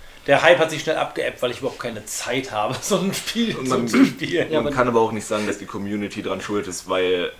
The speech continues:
Speaker 2: äh, C D Projekt Red hat ja sogar einen gefakten Gameplay-Trailer
Speaker 1: Ja.
Speaker 2: vor ein paar Jahren rausgehauen. Was, was überhaupt nicht nötig gewesen wäre, aber sie hatten ein Entwicklerteam extra nur für diesen Trailer, ähm, engagiert, die eine richtig geile Mission machen sollten.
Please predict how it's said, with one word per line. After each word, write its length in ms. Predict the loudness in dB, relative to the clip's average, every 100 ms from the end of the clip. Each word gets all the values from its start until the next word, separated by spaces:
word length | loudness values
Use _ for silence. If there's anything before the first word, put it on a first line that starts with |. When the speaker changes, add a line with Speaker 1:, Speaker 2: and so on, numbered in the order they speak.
| -2
Speaker 2:
äh, 220 | 0 0
C 200 | -4 -6
D 100 | -6
Projekt 400 | -4 -4 -4 -2
Red 260 | -2 -2 -6
hat 160 | -4
ja 80 | -2
sogar 360 | -2 -2 0 0
einen 240 | -2 -4 -10 -20 -20 -20 -20 -18
gefakten 720 | -6 0 0 -2 -10 -10 -10 -4
Gameplay-Trailer 1000 | 0 0 -2 -4 -4 -2 0 0 -2 -6 -16 -6 2
Speaker 1:
Ja. 140 | 2
Speaker 2:
vor 180 | 2 0
ein 80 | 0
paar 140 | 2
Jahren 180 | 2 2
rausgehauen. 680 | 0 -2 -4 -2 -2 -2 -6 -14 -10
Was, 420 | -4 0 0 2
was 140 | 2 2
überhaupt 400 | 4 4 4 0
nicht 140 | 0
nötig 280 | 0 0 -4
gewesen 380 | -2 -2 -2 -2
wäre, 160 | 4 4
aber 140 | 4
sie 140 | -2
hatten 200 | -4 -4
ein 100 | -6
Entwicklerteam 680 | -6 -6 -4 -2 -2 -2 -2 -2
extra 260 | -4 -2
nur 200 | 2 2
für 120 | 0
diesen 260 | -2 -4 -8
Trailer, 520 | -2 0 2 0 -2 -6 -20 -14 -4
ähm, 460 | 0 2 0 -4 -6
engagiert, 580 | -4 -4 -2 -2 -4 -6 -20 -12
die 60 | -4
eine 160 | -2 0
richtig 360 | 0 -2 -2
geile 220 | 2 2 2
Mission 400 | -2 -2 -2 -2
machen 280 | -4 -6
sollten. 480 | -6 -2 -2 -4 -10